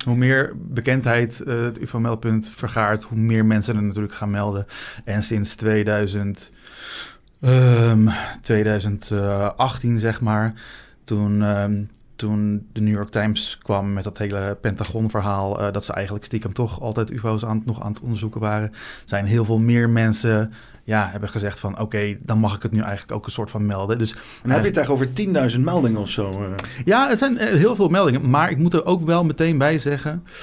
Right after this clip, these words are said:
Speaker 1: ehm,
Speaker 2: Het is kwantiteit, geen kwaliteit, zeg maar.
Speaker 1: Juist, ja.
Speaker 2: Ja.
Speaker 1: Dus, dus nee, eh, eigenlijk zeg maar vijfennegentig procent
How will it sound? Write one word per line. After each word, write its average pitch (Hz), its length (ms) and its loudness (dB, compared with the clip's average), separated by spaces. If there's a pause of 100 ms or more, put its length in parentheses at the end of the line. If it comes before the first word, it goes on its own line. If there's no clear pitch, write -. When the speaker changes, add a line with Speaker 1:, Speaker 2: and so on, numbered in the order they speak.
(440)
Speaker 1:
ehm, 127 480 4 (880)
Speaker 2:
Het - 100 -16
is - 180 -2
kwantiteit, 104 580 0
geen 107 160 -4
kwaliteit, 92 480 -2
zeg 101 100 -2
maar. 101 100 0
Speaker 1:
Juist, - 360 -6
ja. 104 140 -2
Speaker 2:
Ja. 98 220 0 (240)
Speaker 1:
Dus, 120 240 0
dus 123 180 0
nee, 131 320 4
eh, 139 200 -2
eigenlijk 110 480 -8
zeg - 240 -4
maar 113 320 2 (440)
vijfennegentig 135 880 0
procent 127 720 -2